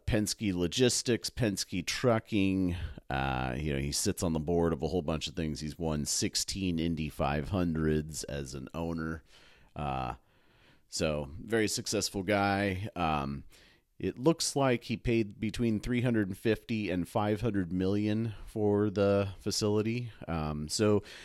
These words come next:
IndyCar has been in the black the last six or seven seasons, uh, the, the series itself, and then I M S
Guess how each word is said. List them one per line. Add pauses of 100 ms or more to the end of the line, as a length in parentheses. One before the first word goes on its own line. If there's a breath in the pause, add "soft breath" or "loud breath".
(260 loud breath)
IndyCar
has
been
in
the
black
the
last
six
or
seven
seasons,
uh,
the,
the
series
itself,
and
then
I
M
S